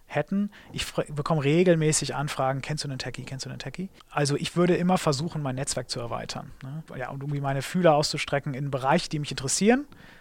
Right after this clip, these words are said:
in, in, in Probleme oder Opportunities, die mich interessieren und dann zu versuchen, da mein Netzwerk aufzubauen. Also auf die Meetups zu gehen, möglicherweise eben auch auf diese,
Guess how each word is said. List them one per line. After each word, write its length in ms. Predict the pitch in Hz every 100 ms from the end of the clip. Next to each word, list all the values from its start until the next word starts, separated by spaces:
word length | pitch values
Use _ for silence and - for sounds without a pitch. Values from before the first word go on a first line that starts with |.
| - _ -
in, 420 | 147 147 143 139
in, 220 | 131 135
in 120 | 139
Probleme 760 | - 143 139 160 220 233 247 226
oder 160 | 143
Opportunities, 580 | 131 143 - 233 240 233
die 100 | -
mich 120 | 180
interessieren 440 | 165 165 - 170 156
und 100 | 143
dann 100 | 143
zu 100 | 151
versuchen, 280 | 143 139 139
da 100 | 131
mein 100 | 123
Netzwerk 260 | - 139
aufzubauen. 280 | - - 107
Also 120 | 123
auf 60 | 120
die 100 | 160
Meetups 300 | 185 175 -
zu 120 | 156
gehen, 280 | 135 135 135 - - - - - -
möglicherweise 680 | 143 156 151 139 127 135 131
eben 200 | 139 135
auch 200 | 127 -
auf 120 | 117
diese, 220 | - 127